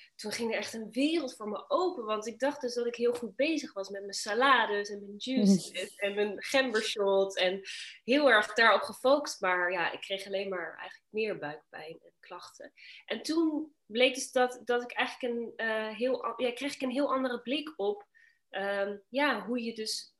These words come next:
Speaker 1: voor jezelf kan zorgen en dat salades niet voor iedereen goed zijn. Ehm, en ze gaf me heel veel kleine tips en tricks voor in mijn dagelijkse leven qua eten, qua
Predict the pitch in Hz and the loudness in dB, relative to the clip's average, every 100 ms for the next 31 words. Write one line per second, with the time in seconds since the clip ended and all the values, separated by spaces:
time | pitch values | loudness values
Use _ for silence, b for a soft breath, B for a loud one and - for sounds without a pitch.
0 | _ 202 208 196 - - 220 226 - 202 | _ -4 -2 -4 -8 -6 -4 -4 -8 -8
1 | 220 254 254 - 190 202 202 - 190 196 | 0 0 0 -6 -8 -6 -6 -6 -2 -2
2 | 208 - - 190 202 - - 190 190 208 | -2 -8 -12 -10 -10 -8 -8 -8 -8 -2
3 | 247 240 - - - - - _ b b | -2 -2 -10 -16 -16 -16 -20 _ b b
4 | b b - 190 185 185 185 185 - - | b b -10 -4 -2 -2 -2 -4 -6 -4
5 | 208 220 226 220 226 254 311 311 262 - | -4 -4 -8 -6 -2 0 0 -2 -8 -2
6 | 233 233 233 - 262 - 214 - 262 262 | 0 0 -4 -8 -8 -6 -6 -4 -8 -8
7 | - 208 196 190 196 208 - 202 - 196 | -10 -8 -6 -2 0 0 -4 -12 -10 -8
8 | 196 208 208 - 180 180 185 190 - 170 | -6 -6 -8 -12 -8 -8 -8 -14 -14 -12
9 | 170 | -12